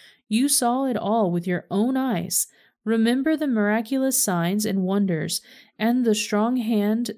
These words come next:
and powerful arm with which he brought you out of Egypt.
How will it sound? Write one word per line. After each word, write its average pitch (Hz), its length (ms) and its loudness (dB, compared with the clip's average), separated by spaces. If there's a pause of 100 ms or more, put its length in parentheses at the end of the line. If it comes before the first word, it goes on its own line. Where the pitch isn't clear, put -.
and 196 200 0
powerful 220 580 -2
arm 175 460 0 (320)
with 202 240 0
which 233 280 -2
he 196 140 0
brought 185 400 -2
you 180 220 0
out 170 180 0
of 170 100 -4
Egypt. 175 540 -6